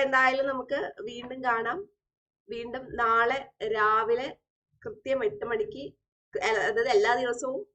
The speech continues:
എട്ട് മണിക്ക് വരുന്നവർക്ക് നാളെ രാവിലെ കൃത്യം എട്ട് മണിക്ക് വരാം. ഇന്ന് അഞ്ചിനും ഉണ്ട്, ഇന്ന് അഞ്ചിനും ഉണ്ട്, ഇന്ന് ഫുൾ ഉണ്ട്. അഞ്ചിനുണ്ട്, രാവിലെ പത്തിനുണ്ട്,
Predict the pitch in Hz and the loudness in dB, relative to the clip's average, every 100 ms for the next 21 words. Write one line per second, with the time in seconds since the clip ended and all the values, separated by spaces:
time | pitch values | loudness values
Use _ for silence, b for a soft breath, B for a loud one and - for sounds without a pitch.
0 | - 427 453 - - 247 214 220 226 226 | -12 -8 -2 -2 -2 -2 0 0 -4 -2
1 | 311 240 233 214 208 - - 208 208 196 | 0 2 2 2 0 -2 2 2 2 0
2 | 202 - 190 - _ _ _ - 226 262 | -2 -4 -10 -10 _ _ _ -2 2 2
3 | - 311 359 330 339 349 285 285 - _ | 2 4 6 4 0 0 0 -4 -8 _
4 | _ - 302 370 320 302 277 240 202 220 | _ -4 6 8 8 0 -2 2 2 2
5 | 269 302 269 - 254 247 240 - _ _ | 0 -6 -8 -10 -8 -8 -8 -10 _ _
6 | - 190 180 147 196 208 427 - 233 214 | -8 -6 -2 2 2 0 -4 -2 0 0
7 | 415 - - _ _ _ 202 208 208 269 | -2 -4 -10 _ _ _ 2 4 4 2
8 | 208 - 233 220 202 | -4 -4 2 2 4